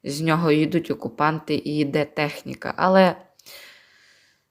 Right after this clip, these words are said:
щось зробимо, щось придумаємо, та я дуже втомився, треба зняти бронежилет, все-таки двадцять п'ять кілограм бігати, це,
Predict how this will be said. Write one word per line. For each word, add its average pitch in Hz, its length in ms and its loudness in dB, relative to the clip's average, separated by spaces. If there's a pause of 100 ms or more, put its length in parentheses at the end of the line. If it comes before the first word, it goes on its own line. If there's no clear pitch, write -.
(140)
щось 170 280 6
зробимо, 185 560 6
щось 170 240 0
придумаємо, 165 680 0
та 147 280 0
я 151 160 4
дуже 156 240 2
втомився, 151 560 -2
треба 139 560 2
зняти 143 420 -6
бронежилет, 139 760 -2
все-таки 131 420 -2
двадцять 139 400 -2
п'ять 143 160 0
кілограм 139 600 0
бігати, 143 500 -2
це, 131 560 -4